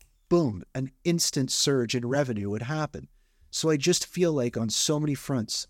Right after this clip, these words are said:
so much is close to the surface. I don't know. Step function two coming soon, probably sooner than we think. And that's a wrap for the Hashgraph Enthusiast News and Rumors,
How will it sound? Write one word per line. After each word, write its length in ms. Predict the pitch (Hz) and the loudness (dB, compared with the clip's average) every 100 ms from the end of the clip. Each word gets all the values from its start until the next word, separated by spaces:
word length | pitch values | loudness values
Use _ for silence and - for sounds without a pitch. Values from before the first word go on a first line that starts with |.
| - | -8
so 340 | - - 147 | -2 2 2
much 240 | 147 135 | 2 0
is 120 | 120 - | -2 -2
close 260 | 127 117 | 0 0
to 80 | - | -2
the 60 | 107 | -2
surface. 640 | - 107 95 82 78 - - _ _ _ _ _ _ _ _ _ _ _ _ - | 0 0 -2 -4 -4 -4 -8 _ _ _ _ _ _ _ _ _ _ _ _ -8
I 120 | 95 | -4
don't 100 | 98 | -2
know. 240 | 113 107 - _ _ _ _ _ _ - | -2 -2 -8 _ _ _ _ _ _ -4
Step 320 | - 120 - | 0 0 0
function 420 | 123 117 123 113 | -2 0 0 0
two 300 | - 143 135 | 2 0 0
coming 340 | - 139 131 | -2 -2 0
soon, 420 | 127 - 147 170 202 - _ _ _ _ _ _ _ - | 0 0 0 -4 -8 -16 _ _ _ _ _ _ _ -4
probably 220 | 123 120 | 0 0
sooner 300 | - 127 117 | 0 0 0
than 140 | 113 | 0
we 100 | 113 | 0
think. 400 | 110 135 143 110 _ _ _ _ _ _ _ _ _ _ _ _ - | -2 -2 -2 -4 _ _ _ _ _ _ _ _ _ _ _ _ -4
And 120 | 139 | 0
that's 220 | 147 160 | 2 2
a 60 | 151 | 2
wrap 420 | 135 131 131 - | 2 2 -2 -4
for 80 | 143 | -2
the 80 | 120 | 0
Hashgraph 540 | 123 123 - 120 117 | 0 -4 -2 -4 -4
Enthusiast 500 | 113 120 110 110 107 | -2 0 0 -2 -2
News 160 | 113 107 | -2 -2
and 180 | 104 | -4
Rumors, 520 | 104 113 110 110 104 | -2 -2 0 -2 -4